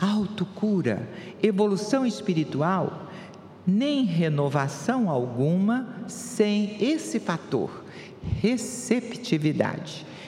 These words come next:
Então, a tarefa e o desafio de hoje é observar a nós mesmos em profundidade,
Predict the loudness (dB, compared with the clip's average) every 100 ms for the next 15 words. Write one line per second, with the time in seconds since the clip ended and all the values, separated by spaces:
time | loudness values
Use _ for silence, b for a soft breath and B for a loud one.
0 | B -2 0 0 2 0 B B 0 2
1 | 2 4 2 2 2 2 2 2 2 2
2 | 2 4 4 4 2 2 2 2 0 -2
3 | -8 -10 -2 -2 0 0 0 2 2 2
4 | 2 2 2 2 2 2 2 2 0 -2
5 | -6 -4 -2 0 0 2 0 0 0 0
6 | 0 -6 -12